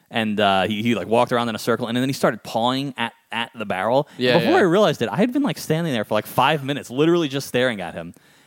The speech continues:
Speaker 1: And I think that this was, like, an intended part of the g-, I think that is a game you're meant to take slowly and, like, interact, like,
Speaker 2: Absolutely, yeah.
Speaker 1: because there
Speaker 2: Well, you,
Speaker 1: is
Speaker 2: you can't go <laughs> fast.
Speaker 1: Yeah, that's true.
Speaker 2: 'Cause he doesn't always listen to you on the first command.
Speaker 1: But I think it's a game where, like, where you're meant to want to go slowly. Like,
Speaker 2: Yeah,
Speaker 1: uh,
Speaker 2: yeah.
Speaker 1: it's not, it's definitely not like a, like, an impatient kind of game.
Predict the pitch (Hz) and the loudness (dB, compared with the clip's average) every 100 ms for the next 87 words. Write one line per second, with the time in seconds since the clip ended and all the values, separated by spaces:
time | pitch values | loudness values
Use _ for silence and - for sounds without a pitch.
0 | - 165 190 370 370 190 196 170 147 135 | 0 2 2 2 0 2 2 2 0 0
1 | 117 107 - 131 110 120 107 98 98 123 | 0 -2 -4 -4 -2 -2 -2 -6 -6 -4
2 | 262 269 180 156 147 123 127 110 98 113 | -2 0 2 2 0 -2 -2 -2 -4 -8
3 | - 113 - 110 104 110 110 101 95 113 | -8 -10 -6 -2 0 -2 -4 -6 -4 -2
4 | 101 101 113 170 - 120 139 101 98 113 | 0 -2 0 0 0 -2 0 0 0 2
5 | 95 190 247 214 180 196 180 - _ _ | 2 0 0 0 2 2 0 -6 _ _
6 | - 156 240 175 208 - 175 185 98 95 | -2 2 2 4 0 2 -2 -2 -4 -6
7 | - 131 107 196 - - 143 127 101 107 | 0 0 0 -2 -4 0 2 2 0 -4
8 | 101 95 165 165 190 170 151 143 143 170 | -2 0 2 2 2 2 2 2 0 -4
9 | 131 117 107 104 101 117 - 113 113 104 | -4 -2 0 -2 -2 -4 -4 -4 -2 -2
10 | 95 135 139 175 156 147 151 139 123 127 | -2 0 2 0 -2 -2 0 2 2 2
11 | 131 123 127 123 113 104 117 123 110 110 | 2 2 0 -2 -6 -2 0 0 -2 -8
12 | 87 82 - 90 85 80 87 104 120 110 | -8 -10 -6 -6 -4 -6 -4 2 4 4
13 | 95 135 175 180 165 202 190 151 143 135 | 0 -4 -2 0 2 2 2 0 0 0
14 | 123 - 120 117 135 123 143 120 113 104 | -2 -6 -6 -4 -4 -2 -2 -2 -6 -6
15 | - 104 98 95 85 | -4 -4 -2 -2 -4